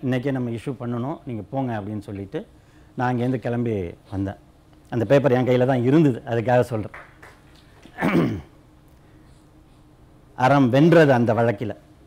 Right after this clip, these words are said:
கடைசி வரைக்கும் அவங்களால ஒரு சார்ஜ் ஷீட்டே ஃப்ரேம் பண்ண முடியல. அவசர அவசரமா எஃப் ஐ ஆர் போட்டு நைட்டோட நைட்டா கையெழுத்து பண்ணாங்க,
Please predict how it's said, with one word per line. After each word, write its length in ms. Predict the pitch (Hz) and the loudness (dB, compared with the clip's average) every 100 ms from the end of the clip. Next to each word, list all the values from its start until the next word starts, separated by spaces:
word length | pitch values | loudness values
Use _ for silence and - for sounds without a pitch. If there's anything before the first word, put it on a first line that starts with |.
| _ - | _ -4
கடைசி 400 | 139 151 185 208 | 2 6 6 8
வரைக்கும் 420 | 185 175 160 190 | 8 8 6 6
அவங்களால 560 | 214 165 156 156 165 190 | 6 8 8 8 8 8
ஒரு 260 | 160 190 240 - - - - - | 8 6 4 -2 -6 -10 -10 2
சார்ஜ் 340 | 160 208 - | 6 6 6
ஷீட்டே 200 | 196 202 | 6 6
ஃப்ரேம் 280 | 156 185 185 | 6 4 6
பண்ண 160 | 160 | 6
முடியல. 280 | 135 120 110 92 - - - - - - - - | 4 2 -2 -6 -16 -20 -20 -20 -20 -20 -20 -2
அவசர 340 | 139 147 165 | 2 4 6
அவசரமா 320 | 202 160 160 | 6 6 4
எஃப் 180 | 151 135 | 4 4
ஐ 100 | 151 | 4
ஆர் 160 | 139 117 | 4 2
போட்டு 420 | 127 131 160 - - - _ _ - | -2 0 0 -2 -14 -20 _ _ -4
நைட்டோட 340 | 139 147 151 | 0 4 4
நைட்டா 300 | 135 135 147 | 4 2 -2
கையெழுத்து 420 | 135 135 131 120 | 0 0 -2 -4
பண்ணாங்க, 320 | 123 113 107 | -4 -2 -4